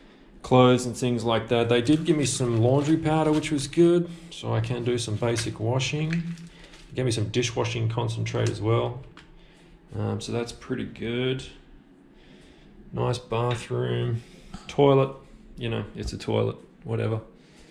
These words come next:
Got this bunch of paperwork when I arrived, you know, going through the deal about the self-isolation and meal delivery times. Usually what happens is, uh, you know, they'll deliver it to the door, and then I get a phone call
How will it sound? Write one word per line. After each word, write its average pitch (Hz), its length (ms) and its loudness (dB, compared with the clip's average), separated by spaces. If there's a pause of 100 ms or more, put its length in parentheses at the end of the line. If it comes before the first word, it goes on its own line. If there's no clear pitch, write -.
(1160)
Got - 140 -12
this 120 100 -8
bunch 113 280 -2
of 101 80 -10
paperwork 101 600 -2
when 95 120 -4
I 92 120 -2
arrived, 92 680 -4 (800)
you 98 120 0
know, 90 200 0
going 90 300 0
through 87 600 -6 (240)
the - 80 -18
deal 92 400 0
about - 260 -6
the - 60 -16
self-isolation - 1000 -4
and 85 220 -12
meal 101 240 2
delivery 92 460 -4
times. 92 340 -4
Usually 101 300 2
what 90 160 2
happens 92 420 -2
is, 92 400 -6 (880)
uh, 101 760 -2 (100)
you 110 100 0
know, 104 140 4
they'll 104 160 4
deliver 107 380 2
it 98 100 -6
to 107 80 -4
the 95 100 0
door, 110 380 4
and 101 80 2
then 95 80 2
I 95 80 -2
get 92 100 -4
a 87 60 -8
phone 101 300 -2
call 98 420 -4